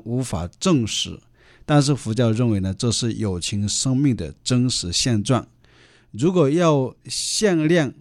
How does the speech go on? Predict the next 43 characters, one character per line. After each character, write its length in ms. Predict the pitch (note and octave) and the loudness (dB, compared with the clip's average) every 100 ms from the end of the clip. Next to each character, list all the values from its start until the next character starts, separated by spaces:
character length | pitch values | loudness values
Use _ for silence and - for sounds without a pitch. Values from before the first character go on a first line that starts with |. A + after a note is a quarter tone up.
| - | -12
体 280 | - A#2 F#2+ | -6 -2 -2
证 200 | C3+ B2 | 0 0
到 160 | B2+ | 0
轮 360 | G#2+ F2+ F#2+ A2 | 0 0 -2 0
回 180 | G#2 G#2 | 0 -2
的 140 | F#2+ | -4
真 420 | E2 - E3+ F3 | -2 2 2 2
实 220 | D#3 - G2+ | -2 -4 -2
性， 280 | C3+ A2+ - _ _ _ - | -2 -4 -8 _ _ _ -12
想 260 | - A2+ | -2 0
要 380 | A#2 A#2+ G2+ F#2 - | 2 0 -2 -6 -8
成 340 | - G2 G2+ | -6 -4 -4
就 220 | G#2 B2+ G2+ | -4 -4 -4
这 100 | G2 | -6
个 100 | F#2+ | -8
禅 380 | - E2 F#2+ G#2 | -8 -8 -8 0
定， 240 | C#3 A2 _ _ _ _ - | 0 -2 _ _ _ _ -8
就 140 | A2+ | -6
像 240 | A#2 A#2+ | -2 0
《妙 240 | A2 B2 G#2 | 0 2 2
法 100 | G2+ | 0
莲 140 | F#2+ | -2
华 120 | F#2+ | -4
经》 140 | F#2+ G2+ | -4 -4
里 40 | F2+ | -4
面 160 | F#2+ | -4
所 180 | F#2 F#2+ | -4 -6
讲 220 | F#2 F2 | -6 -8
的， 180 | E2+ D#2+ _ _ _ _ _ | -8 -10 _ _ _ _ _
日 260 | D#3+ G3 D#3+ | -2 2 2
生 340 | - C#3+ C#3 | 2 2 2
禅 380 | - F2+ G2+ A2+ | 0 -2 -2 0
定 260 | D#3+ C3+ - _ _ _ - | 2 2 -2 _ _ _ -4
得 100 | G#2 | 0
五 540 | G#2+ A#2+ - A#2+ F2 | 2 0 -2 -6 -6
神 360 | E2 - E2+ G#2 | -6 -6 -4 -2
通。 320 | G2+ A2 G#2+ - _ _ _ _ | 0 0 -2 -8 _ _ _ _
在 180 | D3+ C3+ | 0 0
当 260 | G2+ A2+ G#2+ | 0 -2 -2
今 180 | A2 | -2
世 280 | G#2 - B2+ | -4 -4 -4
界 220 | G#2+ A2 | -4 -4
啊， 180 | F2+ - | -6 -12